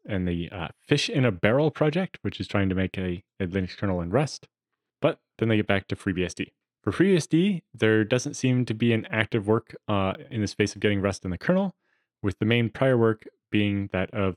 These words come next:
Johannes Lundberg's example and master's, uh, master's thesis from twenty seventeen slash twenty eighteen, uh, and some follow-up work, uh, by Anatol Ulrich.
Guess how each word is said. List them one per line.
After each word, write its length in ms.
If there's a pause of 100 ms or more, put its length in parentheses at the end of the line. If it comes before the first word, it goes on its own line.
Johannes 420
Lundberg's 600
example 520
and 100
master's, 440 (180)
uh, 260
master's 680 (140)
thesis 440 (500)
from 240
twenty 220
seventeen 460
slash 300
twenty 200
eighteen, 400 (480)
uh, 240
and 180
some 160
follow-up 440
work, 360 (300)
uh, 380 (440)
by 140
Anatol 600 (260)
Ulrich. 400